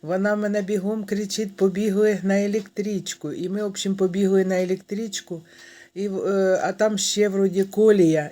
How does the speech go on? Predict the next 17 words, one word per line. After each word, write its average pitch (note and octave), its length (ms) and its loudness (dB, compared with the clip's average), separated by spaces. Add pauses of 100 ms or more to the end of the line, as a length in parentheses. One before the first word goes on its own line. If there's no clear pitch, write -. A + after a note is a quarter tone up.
І F#3 120 0
вона G#3+ 300 2
проскочила G3 800 0
через F#3+ 360 0
т-, - 160 -20 (240)
ту G3 160 -6
колію. E3+ 580 4 (540)
І G#3+ 340 2
встигла G3 580 4
на E3+ 160 4
електричку. E3 800 -2 (140)
А F3+ 100 -4
передо G3 420 2
мною G#3+ 320 0 (140)
поїхав F#3+ 760 0
потяг G3+ 640 -2 (360)
грузовий. E3 680 -4